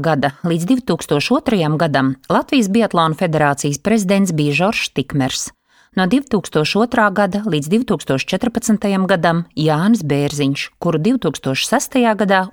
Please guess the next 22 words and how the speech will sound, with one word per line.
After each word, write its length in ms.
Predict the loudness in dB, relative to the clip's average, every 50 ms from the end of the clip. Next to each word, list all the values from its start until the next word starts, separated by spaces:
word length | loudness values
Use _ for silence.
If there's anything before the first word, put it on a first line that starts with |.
| -10 -10
uz 120 | -8 -6
četriem 400 | -2 -2 -2 0 2 2 2 2
gadiem 360 | 2 2 0 0 0 0 -2
ievēlēja 520 | -2 -2 -2 0 0 -2 0 -2 -2 -4 -2
par 160 | -4 -6 -4
Starptautiskās 800 | -2 -2 -2 -2 0 -2 -2 0 -2 -4 -2 0 -2 0 0 0
Biatlona 480 | -2 -2 -2 -2 -2 -2 0 0 0 -2
Savienības 760 | -2 -2 0 2 2 2 2 2 2 2 0 -2 -6 -6 -2 -2
attīstības 720 | -2 -2 0 0 0 0 0 0 -2 -2 -2 -2 -4 -4
komisijas 560 | -2 -2 0 0 -2 -2 -4 -4 -4 -4 -4
locekli. 560 | -4 -4 -4 -4 -6 -8 -12 -10 -10 -12 -12 -14 _ _ _ _ _ _ _ _ _ _ _ 0
Divtūkstoš 600 | 0 0 0 0 -4 -4 -2 0 0 0 0 0 -4
četrpadsmitajā 720 | -4 -4 -4 -4 -6 -4 -4 -4 -2 0 0 0 0 0
gadā 280 | 0 0 0 2 2 2 0 -2 _ _ _ _ _ _ _ _ -20 -20 -20 _ -4 0
par 140 | 0 2
Latvijas 460 | 2 0 0 -2 0 0 0 0 0 0
Biatlona 480 | -2 -2 0 0 0 0 0 0 0
federācijas 640 | -2 -2 0 0 2 0 0 0 -2 -2 -2 -4 -4
prezidenti 580 | -2 -2 0 0 2 2 2 2 2 0 -2 -2
kļuva 280 | -2 0 0 2 2 2
Baiba 360 | 2 2 0 0 0 0 0
Broka, 460 | 0 0 0 -2 -2 _ -10 -12